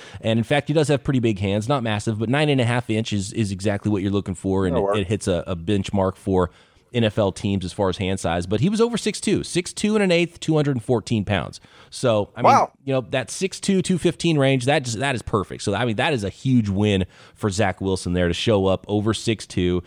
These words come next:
Speaker 1: to be near two hundred fifteen pounds. Hand size is, is nice. So, I think from a size perspective, he's not, you know, a huge guy, but at least he checks that box for teams and makes teams very comfortable, especially if you're gonna draft him as high as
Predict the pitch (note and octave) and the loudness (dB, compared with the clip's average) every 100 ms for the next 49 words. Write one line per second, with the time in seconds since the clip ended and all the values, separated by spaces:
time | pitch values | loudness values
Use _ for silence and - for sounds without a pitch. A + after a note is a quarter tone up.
0 | - - F2 A2 A2 G#2+ - A2 G2 A2 | -10 -6 -2 2 2 2 2 0 0 -2
1 | G2+ G#2+ G2+ F2+ E2+ F2 F2 - - - | -2 -2 -2 -2 0 0 -2 -8 -20 -8
2 | A#2+ A2+ A2 A2 G#2 G2+ F2+ F#2 F2 G#2 | -2 0 0 0 2 2 0 -2 -4 -2
3 | A2 F#2+ E2+ E2 - F#2+ G#2+ A#2 - - | 0 0 0 -2 -2 -2 0 -4 -6 -6
4 | B2+ G#2 - C#3 C3 C3 - A#2+ - A2+ | -2 -2 -2 0 2 0 -2 -4 0 0
5 | B2+ B2 A2+ A#2 G#2 A2 E2+ A2+ G#2+ F#2+ | 2 0 0 -4 -2 -2 -2 0 2 2
6 | F2 A#2+ F#2+ F#2 C#3 G#2+ F#2 - - A#2+ | 2 0 -2 0 2 2 0 -6 -6 -2
7 | D#3 G3+ F#3+ C3+ - - C3 - - G2+ | 0 -2 -2 -4 -4 -2 0 -2 -2 -2
8 | - F2+ F2+ - F2 F2+ E2+ E2+ F#2+ F2+ | 0 0 0 -4 -4 -2 0 0 0 0
9 | - G2+ E2+ D#2+ G#2 F#2+ - G#2 F#2+ F2 | -2 -4 -4 -2 -2 -2 -4 -4 -4 -2
10 | F2 - G2+ - F2+ F#2 F2+ E2+ F2+ - | -2 -2 -4 -2 -4 -2 -2 0 -2 -2
11 | F2+ F2 E2+ E2 | -4 -2 -4 -6